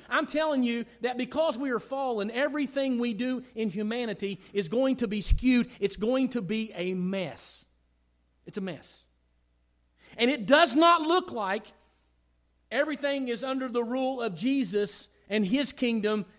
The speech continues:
and his servant ra-, uh, kings. It does not look like that, does it? You look around, does it look like it to you? You watch the news,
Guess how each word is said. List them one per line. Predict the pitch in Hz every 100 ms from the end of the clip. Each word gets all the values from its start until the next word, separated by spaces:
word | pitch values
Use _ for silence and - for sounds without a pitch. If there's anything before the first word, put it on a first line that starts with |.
| _
and | 196 190
his | 247 233 - -
servant | - 254 254 214 226
ra-, | 214 233
uh, | 233 190 180
kings. | 185 220 143 120 - - _ _ _ _
It | 240
does | 202 269 208
not | 302 285
look | 285 294
like | 220 180
that, | 160 135
does | 220 170
it? | - - _ _ _ _
You | 226 294
look | 311
around, | 269 269 302 302
does | 233
it | 269 - 226
look | 277 247
like | 285 294
it | 226
to |
you? | 240 302 - -
You | 226
watch | 285 277
the | 247
news, | 233 285 302 -